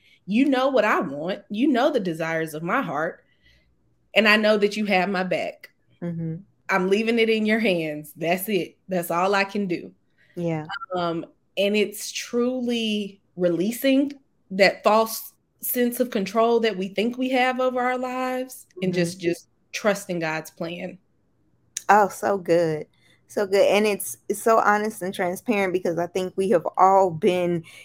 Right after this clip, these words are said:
Speaker 2: in that position where, "Oh, I really, really want to do this thing, but God is leading me this way, but, uh,
Speaker 1: Mm-hmm.
Speaker 2: you sure, God? <laughs> You
Speaker 1: Yeah.
Speaker 2: sure?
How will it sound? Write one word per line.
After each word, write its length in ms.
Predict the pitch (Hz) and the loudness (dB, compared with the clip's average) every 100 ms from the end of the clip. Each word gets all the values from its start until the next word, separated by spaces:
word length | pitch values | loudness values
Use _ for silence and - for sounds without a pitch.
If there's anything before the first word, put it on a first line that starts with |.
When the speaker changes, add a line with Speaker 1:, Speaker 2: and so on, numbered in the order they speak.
| _ | _
Speaker 2:
in 200 | 165 180 | -2 0
that 280 | 175 180 - | 2 2 0
position 760 | - 202 160 196 - 190 175 202 | -6 -2 6 6 6 0 0 0
where, 680 | 170 180 175 175 165 170 156 _ _ _ _ _ _ _ _ _ - - | 0 2 4 4 4 0 -4 _ _ _ _ _ _ _ _ _ -10 -2
"Oh, 600 | 226 233 220 190 170 170 _ _ _ _ _ _ _ - | 0 4 4 2 -2 -10 _ _ _ _ _ _ _ -20
I 60 | 180 | -6
really, 440 | 202 320 277 247 - - | 2 4 4 0 -2 -14
really 360 | 175 214 311 262 | 0 2 4 4
want 340 | 185 208 - - | 4 2 2 -4
to 120 | 214 | -4
do 200 | 185 190 | -4 -4
this 340 | 165 208 233 | 8 8 8
thing, 640 | - 247 247 240 233 220 202 _ _ _ _ _ _ _ _ - | 6 8 10 10 8 4 -4 _ _ _ _ _ _ _ _ -8
but 140 | - 170 | -4 4
God 320 | 190 220 214 | 8 8 6
is 180 | 185 170 | 0 2
leading 360 | 185 208 208 | 2 2 -2
me 100 | 190 | -6
this 280 | 175 214 233 | 2 2 2
way, 200 | 220 220 | 0 0
but, 360 | 185 180 - - _ - - | 4 4 4 0 _ -20 -20
uh, 380 | 85 87 147 - 71 - 233 208 _ 233 220 | -18 -16 -16 -18 -20 -16 -16 -16 _ -12 -6
Speaker 1:
Mm-hmm. 160 | 208 | 0
Speaker 2:
you 180 | 214 247 | 4 4
sure, 160 | 254 339 | 6 6
God? 400 | 320 311 302 - - | 8 8 6 2 2
<laughs> 100 | - - - - 480 - - - - | 0 0 0 10 10 10 2 2 -8
You 240 | 269 302 | 0 6
Speaker 1:
Yeah. 140 | 403 415 | 6 8
Speaker 2:
sure? 320 | 523 523 | 6 6